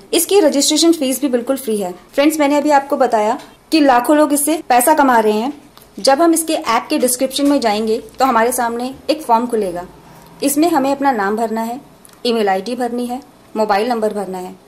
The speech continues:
फिर अपना password create करना है, terms and condition को agree करना है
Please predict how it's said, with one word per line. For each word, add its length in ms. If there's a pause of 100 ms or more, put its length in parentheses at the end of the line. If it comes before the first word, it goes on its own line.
(540)
फिर 140
अपना 220
password 480
create 220
करना 240
है, 160 (720)
terms 280
and 140
condition 400
को 220 (380)
agree 260
करना 260
है 200